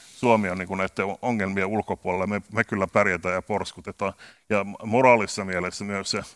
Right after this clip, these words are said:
ajatus siitä, niin on hyvin ongelmallinen. Jos me katsotaan Euroopan poliittisen talouden kehitystä, niin, niin se, mitä on tapahtunut viimeisen kahdenkymmenen vuoden aikana, on se, että, että suuri osa Eurooppaa on niin kuin, ää, deindustrialisoitunut, eli teollistuminen on purkautunut niissä maissa,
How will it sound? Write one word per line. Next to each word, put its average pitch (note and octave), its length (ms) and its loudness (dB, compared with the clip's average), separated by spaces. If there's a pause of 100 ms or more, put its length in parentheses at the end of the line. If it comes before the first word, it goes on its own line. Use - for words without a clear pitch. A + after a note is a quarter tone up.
(120)
ajatus G#2 480 2
siitä, F#2 260 -6
niin F#2 140 -6 (480)
on G2+ 140 -4
hyvin G#2 240 2
ongelmallinen. F#2+ 500 0
Jos - 120 -8
me A#2 60 -6
katsotaan C3 360 2
Euroopan C3 280 0
poliittisen B2 420 -4
talouden A#2 360 2
kehitystä, A2 480 -2
niin, G#2+ 140 -4 (340)
niin G#2+ 240 -4
se, A#2+ 140 -4
mitä A2+ 240 0
on G#2+ 100 -2
tapahtunut A2 520 2
viimeisen G#2 300 -4
kahdenkymmenen G#2 500 -4
vuoden F#2+ 260 -4
aikana, G2 340 -4
on G2 100 -6
se, A2+ 160 -2
että, - 260 -4 (360)
että G#2+ 140 -4
suuri A2+ 220 0
osa G#2+ 220 0
Eurooppaa G#2+ 400 0
on G2 60 -2
niin F#2 100 -8
kuin, G2 160 -4 (220)
ää, F#2+ 240 -4
deindustrialisoitunut, G#2+ 1300 -2
eli G2+ 120 -4
teollistuminen G2 840 -2 (300)
on G2 120 -4
purkautunut A2+ 720 -2
niissä G#2 260 -8
maissa, G#2 380 -4